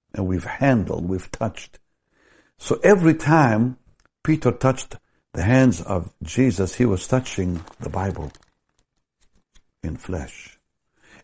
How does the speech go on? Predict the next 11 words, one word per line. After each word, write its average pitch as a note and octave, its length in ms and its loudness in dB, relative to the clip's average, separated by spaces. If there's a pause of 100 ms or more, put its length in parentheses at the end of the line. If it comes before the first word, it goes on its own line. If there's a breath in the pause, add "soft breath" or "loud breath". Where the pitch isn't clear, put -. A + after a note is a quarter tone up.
(120)
Everything E3 420 8
Moses A2 380 4
spoke, - 500 -12 (680)
everything G2+ 380 6
Joshua B2 440 4
spoke, - 480 -2 (1800 soft breath)
everything F#2 600 4
the E2+ 120 -6
prophets B2+ 580 0
spoke - 580 -2 (1500)
became E2+ 680 -4